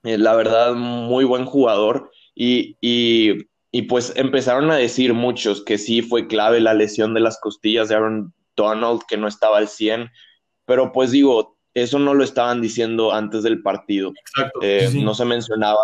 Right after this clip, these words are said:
Speaker 1: esa lesión que pudiera haber sido clave, solo se decía que iba a jugar y que iba a ser, eh, pues, disruptivo,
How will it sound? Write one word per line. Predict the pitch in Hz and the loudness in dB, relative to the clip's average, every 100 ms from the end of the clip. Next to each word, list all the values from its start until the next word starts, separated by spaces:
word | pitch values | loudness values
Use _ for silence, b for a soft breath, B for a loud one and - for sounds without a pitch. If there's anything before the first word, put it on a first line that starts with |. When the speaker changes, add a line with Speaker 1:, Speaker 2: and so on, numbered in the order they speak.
| 107 | 0
Speaker 1:
esa | - 113 107 - | -2 -2 -2 -4
lesión | - 107 107 110 110 | -2 -2 -2 -2 -2
que | 113 | -4
pudiera | 107 107 107 107 | -2 0 2 4
haber | 107 107 | 2 -2
sido | - 110 | -2 -2
clave, | - 104 104 110 | 0 0 2 0
solo | 113 113 | -2 -4
se | 127 | -4
decía | 117 120 113 | -2 -2 -2
que | 117 | -2
iba | 117 | -2
a | 113 | -2
jugar | 104 113 120 | 0 2 0
y | 113 | -4
que | - 107 | -8 -2
iba | 104 107 | 0 0
a | |
ser, | 107 110 104 - _ _ - | 0 -2 -4 -12 _ _ -10
eh, | 101 101 95 - | -4 -2 -2 -4
pues, | - 104 98 - | -2 -2 -2 -12
disruptivo, | - 107 117 107 104 - - 110 127 160 | -6 -2 -2 0 -4 -4 -2 0 0 -2